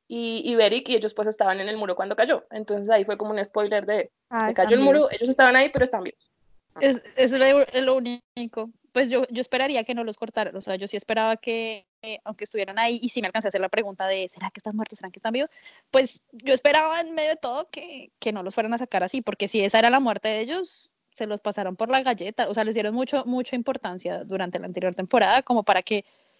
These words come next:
Speaker 3: ni siquiera mostraran exactamente cómo murieron. Solo se cayó esa vaina, ¿cómo habrán sobrevivido? Sabrán ellos y ya nada más. Y de pronto George Martin y los productores <laughs> que dijeron como, "Ay, pongámoslos en otro lado, ya los salvamos, no importa cómo. Na-, nadie nos va a preguntar por ellos".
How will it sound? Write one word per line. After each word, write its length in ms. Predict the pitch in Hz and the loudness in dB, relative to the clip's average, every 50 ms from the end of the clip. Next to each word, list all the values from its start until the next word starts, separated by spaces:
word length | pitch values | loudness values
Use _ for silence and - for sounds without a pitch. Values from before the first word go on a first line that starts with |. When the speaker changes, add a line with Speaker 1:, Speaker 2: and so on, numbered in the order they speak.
| _ _ | _ _
Speaker 3:
ni 160 | - 226 233 | 4 4 6
siquiera 260 | 220 247 - 240 220 | 6 6 4 4 4
mostraran 300 | 214 226 226 262 226 202 | 4 4 4 4 4 4
exactamente 480 | 214 220 - 208 196 - 196 196 190 190 | 4 0 -4 -6 -4 -4 -6 -6 -6 -8
cómo 200 | - 202 185 165 | -8 -8 -8 -8
murieron. 360 | 170 165 226 254 220 - - _ _ _ _ _ _ _ _ _ _ _ | -6 -2 -2 -2 -2 -2 -8 _ _ _ _ _ _ _ _ _ _ _
Solo 260 | _ - 202 185 175 - | _ -12 -10 -10 -10 -10
se 140 | - 208 - _ _ | -10 -12 -12 _ _
cayó 140 | - 180 175 | -14 -10 -6
esa 100 | - 240 | -4 -2
vaina, 380 | 269 294 302 302 311 339 339 - _ _ _ _ _ _ _ _ | -2 0 -2 -2 0 -2 -4 -4 _ _ _ _ _ _ _ _
¿cómo 220 | - - 214 208 220 | -2 -2 0 0 0
habrán 200 | 226 226 233 226 | 0 0 0 0
sobrevivido? 680 | 240 233 247 240 214 214 226 233 240 262 269 277 277 _ _ _ _ - - - _ _ _ | 0 -2 -2 -2 -2 -2 -4 -2 -2 -2 -2 -4 -6 _ _ _ _ -20 -20 -20 _ _ _
Sabrán 380 | - - 190 185 185 185 180 - | 2 2 4 4 4 0 -2 -2
ellos 360 | 226 220 208 - 226 208 196 - | -4 -6 -4 -6 -8 -10 -10 -10
y 100 | - 196 | -10 -8
ya 160 | 170 180 175 | -6 -6 -6
nada 220 | 185 190 185 180 175 | -4 -6 -6 -6 -6
más. 240 | 170 139 - - - | -8 -10 -12 -10 -4
Y 80 | 214 | -4
de 80 | 220 180 | -2 -2
pronto 220 | - 175 175 180 185 | -2 -4 -6 -6 -6
George 180 | - 175 - - | -6 -8 -8 -6
Martin 320 | 175 160 - - 160 156 151 | -10 -10 -10 -12 -16 -16 -16
y 160 | 147 147 - - _ _ _ _ _ | -20 -20 -20 -20 _ _ _ _ _
los 160 | - 175 185 | -8 -8 -8
productores 540 | - - 175 160 185 - - - - 254 220 | -8 -8 -8 -8 -8 -6 -4 0 2 2 4
<laughs> 1400 | - 320 - - - 247 381 427 - - 480 285 294 285 302 339 294 - 330 285 - 294 269 - 339 - - | 4 4 2 2 0 2 2 2 4 4 4 4 2 2 2 0 0 0 -6 -10 -10 -12 -16 -16 -16 -16 -8
que 80 | 269 247 | -4 -2
dijeron 140 | 233 240 220 | -2 -2 -2
como, 160 | - 220 208 | -4 -6 -6
"Ay, 160 | 180 226 269 | -4 -4 -4
pongámoslos 380 | 233 247 202 202 202 220 254 262 | -4 -4 -2 -2 -4 -4 -4 -4
en 100 | 254 247 | -4 -6
otro 180 | 220 - 190 | -6 -6 -6
lado, 200 | 180 196 190 196 | -4 -4 -6 -6
ya 180 | 185 190 170 156 | -6 -8 -8 -8
los 100 | 190 208 | -8 -6
salvamos, 400 | - 185 156 - 135 185 208 202 | -8 -6 -6 -6 -8 -8 -8 -12
no 80 | 202 196 | -10 -12
importa 320 | 180 - 190 185 - - 190 | -12 -12 -12 -12 -8 -8 -8
cómo. 260 | - - - - - _ _ _ - - _ _ _ _ _ _ - | -6 -8 -10 -12 -16 _ _ _ -20 -20 _ _ _ _ _ _ -8
Na-, 160 | - 208 208 214 | -6 -4 -2 2
nadie 180 | 254 220 233 | 2 2 4
nos 100 | 233 247 233 | 2 2 2
va 40 | |
a 40 | 220 | 2
preguntar 300 | - 208 220 214 220 202 | 0 0 -6 -4 -6 -6
por 140 | - 202 196 | -6 -6 -8
ellos". 300 | 208 202 214 214 - _ | -8 -8 -10 -12 -14 _